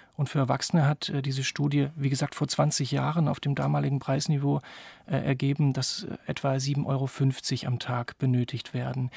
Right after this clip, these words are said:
Es ist, äh, evident, dass eine Ernährung, die nicht in erster Linie aus sattmachenden Kalorien, aber wenig Nährstoffen besteht, also aus Fertiggerichten, aus Nudeln, aus Kartoffeln, das, was sich eben tatsächlich auch viele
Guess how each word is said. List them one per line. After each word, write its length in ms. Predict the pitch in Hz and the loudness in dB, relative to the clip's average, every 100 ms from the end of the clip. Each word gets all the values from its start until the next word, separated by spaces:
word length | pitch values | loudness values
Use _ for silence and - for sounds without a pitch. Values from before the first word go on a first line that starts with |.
| - - - - - - - | -12 -16 -16 -18 -20 -20 -12
Es 140 | - - | -4 2
ist, 280 | 170 - - | 4 4 4
äh, 160 | 151 - | 0 0
evident, 640 | 143 143 147 165 160 - | 0 2 4 2 0 -2
dass 200 | 139 - | -2 0
eine 480 | 139 135 135 127 139 - | 2 2 2 0 -4 0
Ernährung, 600 | 135 143 156 156 151 - | 4 4 6 4 4 2
die 360 | 139 135 135 135 - | 2 4 2 0 0
nicht 200 | 151 151 | 0 2
in 80 | 151 | 2
erster 280 | 147 - 139 | 0 0 0
Linie 300 | 147 147 143 | 2 2 0
aus 440 | 139 135 - - | -2 -2 -2 -2
sattmachenden 720 | - 147 - 139 127 143 131 131 | 0 0 2 0 2 0 0 -2
Kalorien, 720 | 131 135 127 139 185 214 - | 0 0 2 4 4 2 0
aber 240 | - 131 123 | -4 -4 -2
wenig 300 | 139 160 - | -2 -2 -4
Nährstoffen 480 | 156 - 160 - | -4 -4 -4 -4
besteht, 540 | 156 - 160 165 175 - | -4 -4 -2 -2 -2 -4
also 160 | 139 | -4
aus 240 | 135 131 - | -4 -4 -2
Fertiggerichten, 720 | 143 143 135 - 143 135 151 | -4 -4 -6 -6 -6 -6 -4
aus 160 | 143 160 | -2 0
Nudeln, 260 | 156 147 | 2 0
aus 140 | 143 - | -2 -4
Kartoffeln, 500 | - - 160 156 139 | -4 -2 0 2 2
das, 240 | 147 - | 0 0
was 220 | 147 - - - - - | -2 -2 -6 -18 -18 -10
sich 240 | - 156 165 | -4 -2 0
eben 180 | 143 | -2
tatsächlich 560 | 139 143 - 143 165 - | -2 -2 0 0 -2 0
auch 160 | 147 - | -2 -2
viele 420 | - 156 151 | 0 2 4